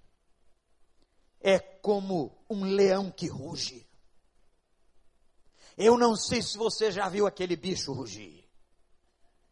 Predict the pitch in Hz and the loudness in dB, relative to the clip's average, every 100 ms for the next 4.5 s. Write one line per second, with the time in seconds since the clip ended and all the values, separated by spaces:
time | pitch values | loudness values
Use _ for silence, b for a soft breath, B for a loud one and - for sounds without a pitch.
0 | _ _ _ _ b b - - 233 254 | _ _ _ _ b b -6 -2 4 4
1 | - 262 - 247 220 - 247 226 220 170 | 4 0 2 2 0 0 0 0 -2 -4
2 | 190 175 175 160 - 226 226 247 220 220 | -4 -4 -4 -6 -8 -6 -4 -4 -4 -4
3 | 202 220 202 196 202 208 - 190 - 190 | -2 -2 -2 0 2 0 -2 -8 -8 -4
4 | 180 160 151 185 | -4 -6 -10 -16